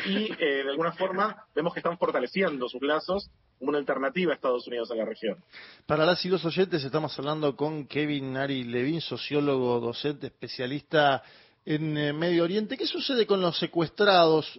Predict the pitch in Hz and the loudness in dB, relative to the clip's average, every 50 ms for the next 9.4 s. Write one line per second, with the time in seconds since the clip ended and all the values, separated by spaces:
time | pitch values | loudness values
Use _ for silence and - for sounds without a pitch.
0 | - - 143 139 139 139 143 156 160 165 165 165 170 170 175 165 143 - 165 175 | -12 -8 -6 -6 -6 -6 -6 -8 -6 -6 -6 -8 -8 -10 -10 -10 -10 -12 -12 -10
1 | 170 160 156 170 175 165 - _ - - 170 180 180 180 165 160 - - 190 185 | -10 -10 -10 -10 -12 -12 -14 _ -12 -6 -2 -2 2 2 0 0 0 2 2 2
2 | 180 175 180 170 - 165 143 - 143 143 139 135 123 - 165 160 151 143 135 131 | 2 2 -4 -4 -4 -6 -6 -4 -4 -4 -4 -4 -6 -6 -6 -6 -6 -4 -4 -4
3 | 127 - - 131 131 120 - 151 143 127 135 131 127 127 123 143 147 139 - - | -6 -6 -6 -8 -8 -6 -6 -8 -8 -6 -8 -6 -6 -4 -4 -2 -2 -4 -4 -6
4 | - - 139 - 131 123 120 123 135 131 - 131 107 - 139 139 135 131 127 - | -12 -12 -10 -6 -4 -4 -2 -2 -4 -4 -6 -8 -6 -6 -6 -4 -4 -6 -6 -8
5 | - 120 117 - - 120 120 117 101 110 110 107 - - 110 - 117 120 131 160 | -10 -12 -10 -10 -10 -10 -10 -8 -6 -8 -8 -8 -8 -14 -12 -8 -4 -2 2 4
6 | 175 175 165 156 147 - - - 120 120 120 113 - - 117 120 135 170 180 160 | 4 6 4 4 2 -2 -4 -8 -6 -4 -4 -4 -4 -6 -8 -6 -4 -4 -4 -6
7 | - _ - 165 156 156 156 151 143 - - - 143 - - 156 151 - 156 143 | -6 _ -4 -2 0 0 0 -2 -4 -6 -10 -14 -14 -12 -10 -10 -8 -4 -4 -4
8 | 143 147 147 143 139 131 127 120 - - 131 117 107 127 - 123 113 - 117 110 | -2 -2 -4 -4 -4 -4 -6 -6 -4 -2 -2 -2 -2 -2 -4 -6 -8 -8 -8 -8
9 | 113 - - 113 110 107 98 104 | -8 -8 -6 -6 -6 -6 -8 -10